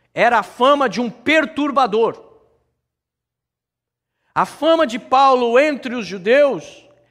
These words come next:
era de que ele era uma praga. É isso que o livro de Atos nos diz. Mas no mundo espiritual, Paulo tinha fama. E esta é a única fama que verdadeiramente é importante.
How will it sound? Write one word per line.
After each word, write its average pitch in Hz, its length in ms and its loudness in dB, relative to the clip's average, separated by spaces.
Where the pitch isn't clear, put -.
era 240 240 0
de 220 100 -8
que - 160 -10
ele 247 200 -2
era 262 240 2
uma 262 200 0
praga. 220 880 -2
É 143 160 -4
isso 294 240 -2
que 254 100 -12
o 254 40 -6
livro 247 220 -6
de 226 100 -4
Atos 240 340 -4
nos 220 160 -10
diz. 175 440 -10
Mas 214 240 0
no 226 120 -4
mundo 349 360 0
espiritual, 269 1000 0
Paulo 277 360 2
tinha 269 260 -2
fama. 240 600 -6
E 160 140 -2
esta 294 420 0
é 240 60 4
a 240 80 4
única 311 440 0
fama 294 400 0
que 262 200 -8
verdadeiramente 269 920 0
é 254 140 -4
importante. 220 680 -8